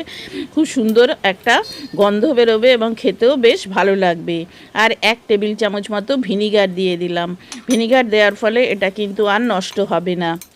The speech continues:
ভালো করে মিশিয়ে নিয়ে একটু টেস্ট করে নেবে যে এই সময় লবণ মিষ্টি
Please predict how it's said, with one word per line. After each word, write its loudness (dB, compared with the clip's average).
ভালো 2
করে 0
মিশিয়ে -4
নিয়ে -2
একটু -6
টেস্ট 2
করে 2
নেবে 2
যে 2
এই -2
সময় 0
লবণ 4
মিষ্টি -2